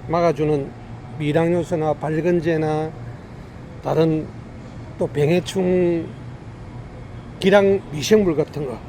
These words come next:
그런 걸 사용해 주셔야 좋은 결과를 얻을 수가 있고요.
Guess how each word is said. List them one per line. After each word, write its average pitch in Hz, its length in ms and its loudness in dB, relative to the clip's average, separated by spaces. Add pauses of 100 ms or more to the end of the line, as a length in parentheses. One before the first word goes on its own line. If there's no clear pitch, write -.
그런 214 180 6
걸 156 160 4
사용해 151 540 -2
주셔야 143 840 -2 (1200)
좋은 151 480 0
결과를 165 540 6
얻을 143 200 2
수가 135 240 -2
있고요. 135 420 -2